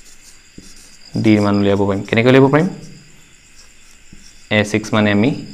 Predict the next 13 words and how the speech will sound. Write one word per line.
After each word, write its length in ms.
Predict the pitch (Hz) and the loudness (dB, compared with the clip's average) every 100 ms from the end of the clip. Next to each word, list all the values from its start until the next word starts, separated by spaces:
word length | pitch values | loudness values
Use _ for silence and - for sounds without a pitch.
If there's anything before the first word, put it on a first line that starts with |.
| - | -8
জানো 240 | 107 101 | -6 -6
কিমান? 280 | 101 95 95 98 | -6 -4 -4 -6
ছিক্স। 320 | - 185 - - - - - - - - | -6 -8 -8 -16 -20 -20 -20 -20 -20 -4
এ 100 | 123 | -2
ছিক্স 240 | 117 143 - | 0 -2 0
মানে 160 | 156 156 | -2 0
কিমান? 240 | 170 196 214 - - - - - - _ - - - - - | 0 0 0 -6 -18 -20 -20 -20 -20 _ -20 -20 -20 -12 0
এ 80 | 113 | 0
প্লাছ 240 | 110 110 107 | 4 2 2
কিমানটা 380 | 131 131 139 147 | 2 4 6 6
ডি? 140 | 147 180 - - - | 4 0 -4 -16 -8
ছিক্স, 240 | - 160 - | 2 2 0
এ 100 | - | 2